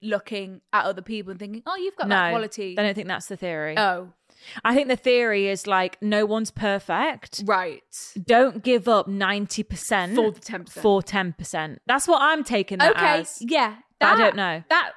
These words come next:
Speaker 1: that makes sense.
Speaker 2: Mm.
Speaker 1: Nice
Speaker 2: That's
Speaker 1: wa-
Speaker 2: a, that's a decent theory, actually.
Speaker 1: It is.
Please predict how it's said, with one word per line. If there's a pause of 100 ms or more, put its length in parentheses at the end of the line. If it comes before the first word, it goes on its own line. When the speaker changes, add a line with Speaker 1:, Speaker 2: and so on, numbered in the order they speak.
Speaker 1:
that
makes
sense.
Speaker 2:
Mm. (380)
Speaker 1:
Nice
Speaker 2:
That's
Speaker 1:
wa-
Speaker 2:
a,
that's
a
decent
theory,
actually.
Speaker 1:
It
is.